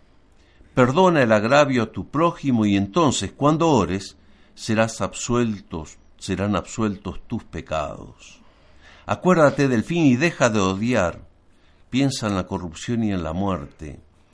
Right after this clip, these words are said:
y sé fiel a los mandamientos. Y en el Evangelio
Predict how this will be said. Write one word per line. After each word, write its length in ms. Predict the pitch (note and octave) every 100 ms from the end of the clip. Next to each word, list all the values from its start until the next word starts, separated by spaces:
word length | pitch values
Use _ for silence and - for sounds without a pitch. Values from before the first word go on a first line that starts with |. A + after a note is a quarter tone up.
| _ -
y 100 | -
sé 180 | -
fiel 440 | G#2+ A2+ B2 A#2+ - _
a 60 | F#2+
los 200 | F2+ E2
mandamientos. 1080 | E2 E2 D2 D#2 E2 C#2+ - - - - - _ _ _ _ - - - - - - - - - -
Y 640 | - A2 G#2 G2+ G2+ F#2 -
en 120 | G#2+
el 140 | A2+ A#2
Evangelio 680 | B2 B2+ - D3+ G2 F#2+